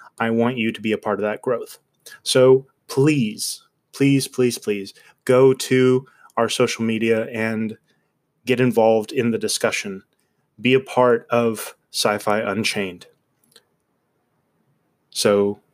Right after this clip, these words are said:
yeah, go. Go do that right now. <laughs> Hit us up.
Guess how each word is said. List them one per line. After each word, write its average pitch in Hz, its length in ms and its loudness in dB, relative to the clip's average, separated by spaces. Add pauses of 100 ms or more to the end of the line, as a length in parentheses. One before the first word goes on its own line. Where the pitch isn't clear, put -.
(500)
yeah, 165 220 2 (220)
go. 156 320 2 (140)
Go 135 120 4
do 151 140 2
that 101 260 -2 (100)
right 135 160 0
now. 143 200 -4 (280)
<laughs> - 580 -20
Hit 117 160 0
us 135 160 0
up. - 220 -4